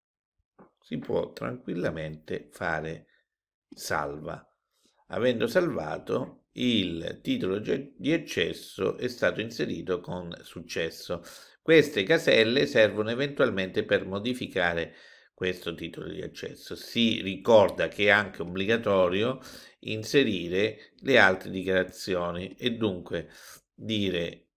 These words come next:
parlare della cittadinanza, essere cittadino italiano, per esempio, o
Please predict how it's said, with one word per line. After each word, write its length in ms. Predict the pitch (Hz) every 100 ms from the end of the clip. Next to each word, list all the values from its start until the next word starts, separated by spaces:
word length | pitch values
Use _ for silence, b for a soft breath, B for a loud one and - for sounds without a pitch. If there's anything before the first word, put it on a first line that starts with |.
| _ - - - -
parlare 600 | 101 95 98 98 92 92
della 320 | 95 87 -
cittadinanza, 880 | - 120 - 92 92 90 85 - 92
essere 340 | 92 - 82
cittadino 480 | - - 90 92 87
italiano, 760 | 87 87 87 82 85 98 -
per 200 | - 76
esempio, 680 | 76 - 78 76 - - 98 B B B B B -
o 520 | 113 107 - -